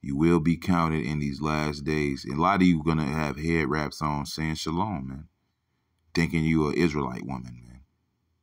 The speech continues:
Thinking you a, a, a daughter of Sarah. Thinking the book of Proverbs, uh,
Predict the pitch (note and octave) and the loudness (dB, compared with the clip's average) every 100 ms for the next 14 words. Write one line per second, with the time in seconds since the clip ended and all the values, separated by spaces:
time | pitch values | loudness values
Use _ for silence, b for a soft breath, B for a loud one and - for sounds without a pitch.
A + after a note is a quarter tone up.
0 | _ _ _ - F2 D2+ D2 D2 C#2 - | _ _ _ -2 0 0 -2 -2 -2 -6
1 | - - C2+ A1+ A1+ - D#2+ D#2+ D2+ C#2+ | -12 -12 -12 -14 -10 0 4 4 2 -2
2 | - D#2+ D2+ B1+ B1 - _ _ _ _ | -4 -2 -4 -6 -12 -20 _ _ _ _
3 | - E2+ D#2+ D2+ C2+ E2+ D#2 D#2 F2 E2 | 0 2 2 0 0 0 0 -2 0 0
4 | D#2 D#2 D2+ C#2+ B1+ G1+ B1+ | 2 0 0 -2 -4 -8 -10